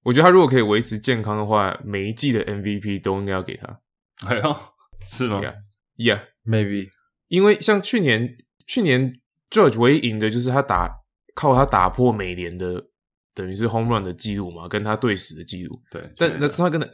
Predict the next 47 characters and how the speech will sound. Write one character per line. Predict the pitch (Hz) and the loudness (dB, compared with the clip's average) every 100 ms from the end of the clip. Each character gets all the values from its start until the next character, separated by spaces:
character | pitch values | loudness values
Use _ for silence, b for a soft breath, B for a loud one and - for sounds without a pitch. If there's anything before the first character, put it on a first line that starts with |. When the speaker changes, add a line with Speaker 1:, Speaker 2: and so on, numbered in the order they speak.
| - | -16
Speaker 1:
不， | - 170 147 | -4 -4 -2
不 | 175 | -2
可 | 131 | 0
能 | 110 | 0
每 | 110 98 | 0 -4
一 | |
季 | 107 135 | 0 2
都 | 123 117 | 4 2
有 | |
出 | 107 123 | 2 -2
现 | 117 107 | -2 -2
这 | 110 | -2
种， | 98 - - _ _ | -4 -6 -18 _ _
这 | 120 | -6
种 | 101 | -4
打 | 95 87 | -4 -4
击 | 87 | -8
数 | 85 98 87 | -12 -12 -12
据 | - | -14
嘛。 | - - _ _ _ _ _ | -18 -20 _ _ _ _ _
所 | 147 | 2
以 | 151 | 4
if | 131 - | 2 2
that's | 160 - | 2 4
what | 175 | 2
it | 147 - | 2 0
takes | 139 110 - - _ _ _ _ - | -6 -6 -10 -16 _ _ _ _ -8
才 | 107 | -4
能 | 110 107 | -2 -2
赢 | 113 104 104 117 _ _ _ | -4 -8 -10 -14 _ _ _
大 | 139 113 | 0 2
谷 | 98 | 0
翔 | 90 87 | -6 -8
平， | 92 - 113 _ _ - | -10 -16 -20 _ _ -4
那 | 120 | 0
大 | 117 139 | 4 4
谷 | 110 | 4
翔 | 101 | -2
平 | 98 | -4
应 | 104 | -4
该 | 110 110 | -2 -2
每 | 98 101 | -2 -4
一 | |
年 | 104 90 | -6 -4
都 | 92 98 | -2 0
要 | 95 | -2
是， | 101 92 - | -4 -6 -8